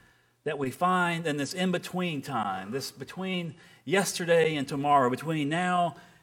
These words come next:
and then. How God is there in the middle of nowhere, providing for us, sustaining us, and encouraging us. And then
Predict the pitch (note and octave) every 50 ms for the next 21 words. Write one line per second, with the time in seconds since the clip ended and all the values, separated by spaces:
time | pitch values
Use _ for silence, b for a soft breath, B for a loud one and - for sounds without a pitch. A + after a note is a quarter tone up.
0 | B B B _ _ _ _ _ _ - B2 C3 C3 B2 A#2+ A#2+ A2+ A2+ - _
1 | _ _ _ _ _ - A2 G#2 C3+ C#3+ C3 A2+ G2 F#2 F#2 F#2+ F#2+ - _ _
2 | _ _ _ _ _ _ _ _ _ _ _ _ _ _ _ _ _ _ _ _
3 | _ - D3 C#3 A#2 A2+ C#3 D#3 D#3+ D#3+ D#3+ D#3 D3+ C#3+ B2 A2+ A2 A#2 A#2+ C#3+
4 | D3 D3 C#3+ D3 D3 C3 A2+ A2+ A2+ B2+ C#3+ D3 D3+ C#3 A#2+ A2 A#2+ B2+ C3+ C#3
5 | C#3 C3+ A#2+ G#2+ G2+ G2+ G2+ G#2 G2+ - A#2 G#2+ A#2+ B2 C3 C3+ C3 A#2 G#2+ G2
6 | F#2+ F#2+ - - A2+ G2+ D2 E2+ E2 E2+ F2+ - - - - A2 - - D3 D3
7 | D3 C3+ A#2 G#2+ F#2+ F#2+ F2+ F#2 F#2 G#2+ - - B2 G#2+ G#2 G#2 - - C#3+ C#3
8 | C3+ B2+ A2 A2+ G2+ G2+ G2 G2 G2+ G#2 G#2+ B B B B B B B B F3
9 | F3+ G3+ G3+ G3+ G#3+